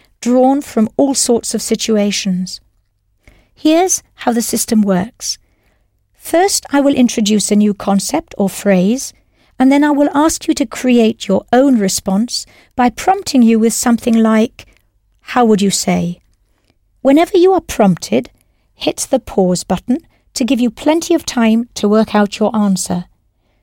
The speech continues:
Take as much time as you need to think things through and then respond out loud.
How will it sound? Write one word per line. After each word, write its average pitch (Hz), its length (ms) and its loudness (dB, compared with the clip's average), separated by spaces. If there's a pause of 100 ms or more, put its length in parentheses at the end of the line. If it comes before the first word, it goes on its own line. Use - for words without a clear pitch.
(240)
Take - 280 -2
as 208 100 -2
much 277 260 -2
time 311 300 -2
as 285 140 -2
you 311 80 2
need 254 340 2 (120)
to - 100 -12
think - 320 -2
things 240 300 0
through 196 420 0 (440)
and 220 140 2
then 208 160 2
respond 240 640 0 (180)
out 226 300 -2 (120)
loud. 196 380 -2